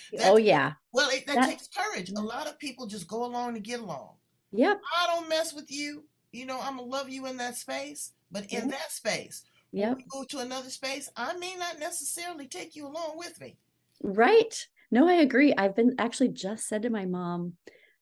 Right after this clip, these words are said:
Speaker 2: just this morning, I, we were having a little chat 'cause, you know, families, <laughs> families.
Speaker 1: Girl, I know,
Speaker 2: It
Speaker 1: and you
Speaker 2: can
Speaker 1: got
Speaker 2: be
Speaker 1: 'em all at
Speaker 2: hard.
Speaker 1: your house. <laughs>
Speaker 2: We, we love each other so much, but boy, we give each other so much, you know what, because we can,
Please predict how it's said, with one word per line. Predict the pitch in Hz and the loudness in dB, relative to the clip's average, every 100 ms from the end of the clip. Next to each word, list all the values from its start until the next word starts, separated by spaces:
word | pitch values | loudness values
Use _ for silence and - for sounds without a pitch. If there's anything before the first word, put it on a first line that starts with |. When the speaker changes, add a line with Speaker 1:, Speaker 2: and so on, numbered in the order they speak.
| - | -4
Speaker 2:
just | 180 - | -2 -2
this | 190 - | -6 -2
morning, | 160 156 160 156 | 0 0 -2 -6
I, | 170 165 165 - | -6 -4 -6 -6
we | 170 | -6
were | 165 | -4
having | 165 165 165 170 | -4 -4 -4 -2
a | |
little | 160 160 | -2 -4
chat | - 147 - | -4 -4 -4
'cause, | - 156 | -6 -4
you | 147 | 0
know, | 156 | 0
families, | 165 165 170 147 151 151 - - | 0 2 2 2 0 -4 -12 -16
<laughs> | - _ | -20 _
families. | - 330 302 208 254 | 2 8 8 8 4
Speaker 1:
Girl, | - 190 | 0 -2
I | 208 214 | -2 -2
know, | 269 | 0
Speaker 2:
It | - | 2
Speaker 1:
and | 262 | 6
you | 302 | 10
Speaker 2:
can | |
Speaker 1:
got | 277 | 12
Speaker 2:
be | 302 | 12
Speaker 1:
'em | 277 | 8
all | 294 | 8
at | 269 | 8
Speaker 2:
hard. | 269 | 6
Speaker 1:
your | 285 | 6
house. | 277 285 220 220 - | 6 6 4 -2 0
<laughs> | 254 - 233 | 0 2 2
Speaker 2:
We, | 262 262 262 - - - | 6 6 4 0 -4 -2
we | 226 254 | 4 6
love | 269 262 294 277 | 6 6 4 4
each | 269 | 4
other | 285 269 | 4 2
so | 285 277 294 | 2 4 6
much, | 294 - | 6 2
but | - 233 | -4 -2
boy, | 247 247 | 2 2
we | 226 226 | 0 -2
give | 220 | -2
each | 240 | -2
other | 220 | -4
so | 214 - 226 | -4 -6 -4
much, | 214 - | -4 -6
you | 190 208 | -6 -4
know | 185 | -2
what, | 180 208 - | -2 -4 -6
because | 180 180 170 | -8 -2 -2
we | 170 | -2
can, | - 302 147 147 | 4 4 6 2